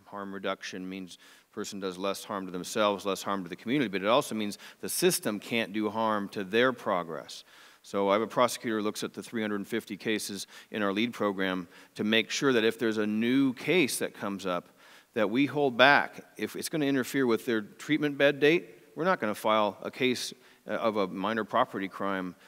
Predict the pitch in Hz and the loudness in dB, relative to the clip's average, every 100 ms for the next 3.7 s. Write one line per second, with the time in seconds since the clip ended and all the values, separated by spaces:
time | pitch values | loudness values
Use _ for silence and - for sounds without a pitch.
0 | _ 101 104 107 95 90 92 _ 104 127 | _ -4 -2 -4 -6 -8 -18 _ -8 -4
1 | 120 - 127 127 107 98 101 98 92 - | -4 0 0 2 0 2 2 0 -2 -6
2 | 107 101 104 - 98 95 110 117 92 90 | -4 0 0 -2 -6 -4 -2 -4 -6 -8
3 | - 95 90 87 87 110 98 | -10 -12 -10 -10 -6 -4 -4